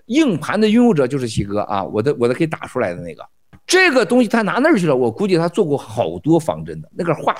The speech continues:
太漂亮了。而且记住啊，中国的画都是宣纸和特种纸上，只有这幅画，只，啊，包括火玉是画在纸上的，但这幅画是画在一个超级的布上的，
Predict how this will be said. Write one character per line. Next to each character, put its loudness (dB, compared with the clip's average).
太 -4
漂 -4
亮 -14
了。 -20
而 4
且 4
记 2
住 0
啊， 2
中 2
国 4
的 4
画 -2
都 -6
是 -4
宣 0
纸 -10
和 -8
特 -4
种 0
纸 -14
上， -20
只 2
有 4
这 2
幅 -4
画， -2
只， 0
啊， 0
包 4
括 4
火 0
玉 -2
是 -2
画 -4
在 0
纸 -14
上 -8
的， -18
但 0
这 4
幅 -2
画 -8
是 -4
画 0
在 -4
一 -6
个 -4
超 0
级 -8
的 -2
布 0
上 -14
的， -20